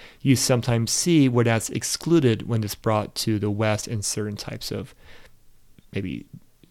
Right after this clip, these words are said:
Zen centers and stuff like that. But you can also, of course, find, I might say, the authentic,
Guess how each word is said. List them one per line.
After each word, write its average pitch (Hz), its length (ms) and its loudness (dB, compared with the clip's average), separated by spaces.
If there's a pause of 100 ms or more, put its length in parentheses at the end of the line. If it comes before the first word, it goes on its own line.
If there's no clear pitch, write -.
(140)
Zen 107 300 0
centers 107 480 -4
and 107 80 -6
stuff - 300 -2
like 104 160 -2
that. 127 240 2 (280)
But 151 180 2
you 143 120 6
can 131 160 2
also, 123 480 2
of - 180 -6
course, 113 400 0
find, 107 480 -2 (140)
I 117 80 -2
might 104 320 -4
say, 107 240 -4
the 107 240 -6
authentic, 117 640 -2